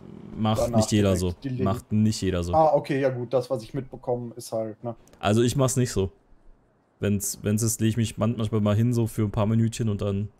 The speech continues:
Speaker 2: Hm.
Speaker 1: Ja.
Speaker 2: Ja, okay, gut, dann lassen wir die auch auf. Nee,
Speaker 1: Das ist
Speaker 2: dann
Speaker 1: Ich meine, ich kann es auch einstellen, dass die automatisch immer offen ist und, äh, ihr sie aber zumachen könnt.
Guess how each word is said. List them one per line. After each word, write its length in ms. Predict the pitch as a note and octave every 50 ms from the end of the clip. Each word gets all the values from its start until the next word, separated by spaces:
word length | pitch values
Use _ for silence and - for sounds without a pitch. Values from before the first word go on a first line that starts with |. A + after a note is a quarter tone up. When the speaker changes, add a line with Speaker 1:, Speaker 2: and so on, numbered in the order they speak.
| _ -
Speaker 2:
Hm. 200 | B2 A#2+ A#2 A#2 - _ _ - - _ _ _ _ _ _ _ _ - _ _ - - _ _ _ _ _ _ _ _ _ _ - F2
Speaker 1:
Ja. 160 | F2 F2 E2+
Speaker 2:
Ja, 200 | C#3+ C#3+ C3+ C3
okay, 320 | C3+ C3 - C#3+ C3 B2 B2+ - _ -
gut, 200 | C3+ B2+ - -
dann 100 | A#2+ A#2
lassen 200 | A#2 B2 - A2+
wir 60 | A2
die 100 | A#2 A#2+
auch 140 | A#2+ - A#2+
auf. 120 | A2 - _ _ _ _ _ _ _ _ _ _ -
Nee, 180 | D#3 E3 E3 D#3
Speaker 1:
Das 180 | D3 D3+ -
ist 100 | - F#2+
Speaker 2:
dann 280 | C#3 C#3 C#3+ D#3+ E3 E3+
Speaker 1:
Ich 140 | E3+ - - _ _ _ - - - - - - _ _ _ - - - - _ _ -
meine, 160 | A#2 B2+ C3+
ich 80 | -
kann 100 | - D3+
es 60 | D3+ D3+
auch 100 | C#3 A#2
einstellen, 260 | G#2 C3 - E3 D#3+
dass 100 | E3 D#3+ -
die 120 | - -
automatisch 500 | A#2 - - A#2+ A2+ A2+ C3+ C#3+ C#3 C#3
immer 200 | A#2+ A2 - -
offen 280 | G2+ - - D3+ D3 -
ist 280 | D#3+ F#3 - - -
und, 520 | - - A2+ A2 A2 G#2+ G#2+ A2 - - -
äh, 60 | G#2+ G#2
ihr 200 | A#2+ A#2+ B2 A#2
sie 120 | A2+ A2+
aber 140 | G#2+ G#2+ G#2+
zumachen 500 | - - - A2+ A2 G2+ G2+ - G#2+ -
könnt. 400 | - - G#2 F#2+ F#2 - -